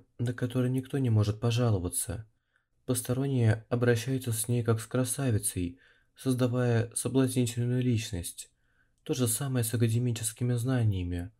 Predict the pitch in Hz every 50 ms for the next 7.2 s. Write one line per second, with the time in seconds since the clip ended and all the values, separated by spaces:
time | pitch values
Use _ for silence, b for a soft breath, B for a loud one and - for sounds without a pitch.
0 | _ _ _ _ - - - - 110 110 117 117 113 107 101 104 - _ _ _
1 | _ _ - 131 131 123 110 107 117 117 113 117 - 95 87 - - _ _ _
2 | _ _ _ _ _ _ _ - 131 131 120 - - 139 139 139 - - - 151
3 | 135 117 104 98 - - 117 120 120 113 110 107 - - 85 87 - - _ _
4 | _ _ _ _ _ _ _ _ _ _ - 127 - 160 - - 151 139 120 104
5 | 95 92 - - 90 85 85 - - - _ _ _ _ _ _ _ _ _ _
6 | _ - - - 156 151 131 110 - 127 - 123 110 - - 120 113 113 123 139
7 | 139 131 110 B